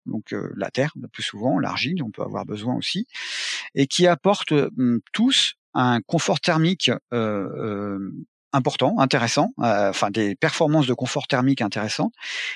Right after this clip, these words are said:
et puis qui sont tous recyclables. Et ça, c'est extrêmement important pour l'avenir. Euh, enfin, je dirais, il y a un point aussi, euh, dans le choix de ces matériaux. Je pense qu'il faut penser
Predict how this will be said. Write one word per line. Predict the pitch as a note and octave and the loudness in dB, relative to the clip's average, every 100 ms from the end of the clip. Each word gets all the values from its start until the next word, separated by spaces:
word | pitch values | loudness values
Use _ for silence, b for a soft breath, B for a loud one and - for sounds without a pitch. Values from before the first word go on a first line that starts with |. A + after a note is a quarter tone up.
| B | B
et | C#3+ D3+ | 0 2
puis | - A3+ | 2 0
qui | - D#3 | 2 0
sont | - | 2
tous | B2 F#3+ - | 0 0 0
recyclables. | D3 - B2+ G#2+ - | 0 0 -2 -2 -2
Et | |
ça, | G#2+ - D#3 | -2 0 0
c'est | - B2 - | 0 -2 -4
extrêmement | - - A#2 A#2 | -6 -4 -2 -2
important | G#2+ - A#2 A#2+ _ _ _ _ | -4 -8 -12 -14 _ _ _ _
pour | - A#2 | -6 -2
l'avenir. | G2 A2+ D#3+ D#3 B B B B B - | -2 0 0 0 B B B B B -2
Euh, | A#2+ A#2 A2+ A2 G#2+ - _ _ | 2 2 2 0 -4 -10 _ _
enfin, | C3+ D3 F#3+ A3 G#3 | 0 2 4 4 4
je | |
dirais, | F#3+ F#3 | 2 2
il | |
y | F3 | 2
a | |
un | F#3+ | 0
point | - G#3+ G3 F3+ - | 2 4 4 0 -4
aussi, | C#3+ - E3+ F#3+ | -2 -2 -2 -2
euh, | B2 A#2+ | -2 0
dans | B2+ | 0
le | A#2+ | 0
choix | - - D3+ G3 | 0 2 2 2
de | G2 B2+ | -4 -4
ces | - C3 | 0 0
matériaux. | B2 C3 B2+ E3 | 0 0 0 0
Je | G#3 | -2
pense | F3 F3 | -4 -4
qu'il | - | -4
faut | - F#3+ | -2 -2
penser | - D#3 - F3 | 0 0 2 0